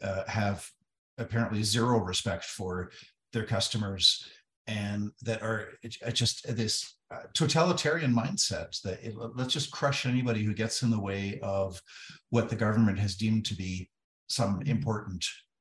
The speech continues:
objective. And, um, that, that's just the, the biggest task for those of us who, who love freedom. The biggest task is the ongoing project of,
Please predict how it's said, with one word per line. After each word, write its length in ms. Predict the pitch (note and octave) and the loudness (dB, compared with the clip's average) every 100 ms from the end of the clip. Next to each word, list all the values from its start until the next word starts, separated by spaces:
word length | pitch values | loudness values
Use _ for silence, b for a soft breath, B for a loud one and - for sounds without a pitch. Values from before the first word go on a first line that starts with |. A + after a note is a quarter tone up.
| _ _ | _ _
objective. 720 | - - B2 C#3 - D#2+ C#2 - _ B B B _ _ _ _ | -6 0 0 0 -2 -6 -8 -14 _ B B B _ _ _ _
And, 500 | G#2 G2+ A2 G2+ F#2+ | -2 -2 -2 -2 -4
um, 540 | G#2 G#2 G#2+ G#2+ G#2 - _ _ _ - | -4 -2 -2 -4 -4 -10 _ _ _ 2
that, 240 | C3+ A2+ | 4 6
that's 220 | C3 C3+ | 4 4
just 420 | D3+ C3 - - _ _ _ _ - - | 4 4 2 -8 _ _ _ _ -18 2
the, 140 | D3 | 4
the 160 | C3+ C#3 | 6 6
biggest 340 | C#3+ F#3 - | 8 6 6
task 440 | C3+ B2 C3 C3+ - | 6 8 6 4 2
for 260 | - C#3+ | 0 4
those 220 | B2+ C3 C3+ | 6 6 4
of 100 | B2+ | 4
us 200 | A#2+ - | 2 2
who, 280 | A2+ G#2 G#2+ | -2 -2 -2
who 100 | G#2+ | 0
love 240 | G#2+ G2+ | -2 -4
freedom. 380 | - A#2+ G#2 F#2 | 0 0 0 -2
The 80 | F#2+ | -2
biggest 340 | A2+ A#2 - | 0 0 0
task 380 | G2 F#2+ F#2+ - - - | 0 0 -2 -4 -8 -6
is 500 | G#2+ G#2 F#2+ - - | -4 -2 -2 -2 -2
the 320 | A2+ G#2 G2 - _ _ | -2 0 -2 -6 _ _
ongoing 640 | A2+ A#2+ B2 A#2 G#2 G2+ G2 b b _ _ | 2 6 8 8 6 4 0 b b _ _
project 600 | - A#2 A2+ A2 G2 - | 2 4 4 2 -2 -4
of, 240 | A2 G2+ | -4 -4